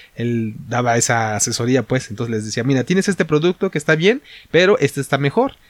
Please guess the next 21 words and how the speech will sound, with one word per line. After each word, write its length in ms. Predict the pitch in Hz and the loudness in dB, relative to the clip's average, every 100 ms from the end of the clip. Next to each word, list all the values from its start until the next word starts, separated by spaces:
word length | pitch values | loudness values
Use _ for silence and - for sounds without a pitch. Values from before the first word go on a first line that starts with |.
| _ _ | _ _
Entonces, 540 | 113 117 127 127 117 - | -6 -2 0 0 -2 -6
por 220 | - 107 | -6 -4
si 100 | 113 | -2
lo 100 | 110 | 0
querías, 440 | 139 156 202 - _ | 2 4 2 -2 _
bueno, 260 | - 110 117 | -10 -4 -2
ese 140 | - | 2
era 160 | 147 131 | 4 2
lo 160 | 107 | 0
que 100 | 113 | -6
tenía 200 | 110 123 | -4 -4
que 100 | 123 | -2
decir 280 | 107 110 117 | -2 -2 -2
el, 280 | 101 95 95 | -4 -6 -14
el 160 | 104 101 | -10 -6
mensajero, 560 | 107 139 180 175 202 - | -2 -2 0 -2 -2 -10
porque 240 | 104 - | -14 -8
ni 100 | 101 | -8
siquiera 260 | 98 127 123 | -4 -2 0
era 140 | 120 | 2
vendedor, 420 | 113 123 139 165 | 0 0 2 0